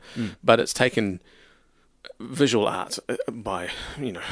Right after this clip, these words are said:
Speaker 2: by storm at the moment, where you can type in any prompt. You can go, "Look, um, make me a version of Mickey Mouse on a mountaintop dressed as Superman," and it
Speaker 1: Mm.
Speaker 2: will spit you out of, um, you know, it'll make this graphic for you.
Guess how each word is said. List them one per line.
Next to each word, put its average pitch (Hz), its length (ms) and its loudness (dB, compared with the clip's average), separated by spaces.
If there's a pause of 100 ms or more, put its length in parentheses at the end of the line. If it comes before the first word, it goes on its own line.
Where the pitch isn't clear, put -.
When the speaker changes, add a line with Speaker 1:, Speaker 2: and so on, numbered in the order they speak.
(140)
Speaker 2:
by 113 120 0
storm 98 360 2
at 92 60 -6
the 92 60 -8
moment, 87 260 -2
where 101 160 2
you 110 240 -6
can 107 140 -8
type - 240 2
in 104 80 0
any 117 160 6
prompt. - 460 0
You 107 100 -8
can 107 80 -12
go, 104 120 4
"Look, - 260 2 (800)
um, 98 440 2 (340)
make 113 280 0
me 110 220 2
a 98 420 4 (540)
version 110 340 6
of 92 100 -2
Mickey 113 260 2
Mouse 104 280 4
on 104 100 2
a 92 40 2
mountaintop 104 680 2 (160)
dressed - 240 -4
as 104 100 0
Superman," 113 580 0 (120)
and 101 120 2
it 110 60 2
Speaker 1:
Mm. 113 40 -4
Speaker 2:
will 113 80 -4
spit - 320 0
you 101 160 4
out 98 160 2
of, 98 180 -4 (320)
um, 104 380 -6
you 104 120 0
know, 92 140 0 (160)
it'll 104 160 -2
make 104 260 -2
this - 320 -2 (420)
graphic - 340 0
for 95 220 0
you. 85 120 -4